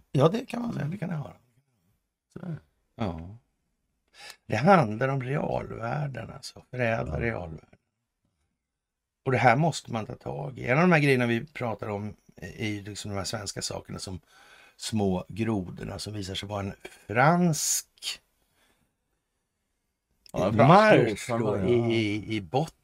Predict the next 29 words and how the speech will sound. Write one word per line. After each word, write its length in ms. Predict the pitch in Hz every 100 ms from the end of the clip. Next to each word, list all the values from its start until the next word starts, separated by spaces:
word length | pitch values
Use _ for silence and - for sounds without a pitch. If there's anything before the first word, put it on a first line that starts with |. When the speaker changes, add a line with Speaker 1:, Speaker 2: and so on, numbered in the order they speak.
| _
Speaker 1:
botten 180 | 175 113
någonstans 640 | 95 90 - 104 90 -
i 20 | -
alla 160 | 92
fall. 240 | - - -
Och 120 | 90
sen 160 | 117
huruvida 480 | 117 117 120 120 104
vem 220 | 101 101
som 140 | 87 92
har 60 |
gjort 200 | 101 101
vad 340 | 110 139 131 110
i 40 |
det 80 | 101
här, 120 | 95
det 100 | 104
finns 320 | 113 104 - - _ - _ _ 120
nä-, 120 | 117 - - 120
häpnadsväckande 760 | 131 139 - 98 117 104 120 123
nog 200 | 110 104
lite 140 | 117
olika 220 | 104 98
versioner 600 | 101 113 - 120 190 202
på 60 | 69
Speaker 2:
Ja, 100 | 87
Speaker 1:
det 60 |
Speaker 2:
ja. 60 | -
Speaker 1:
här. 100 | 107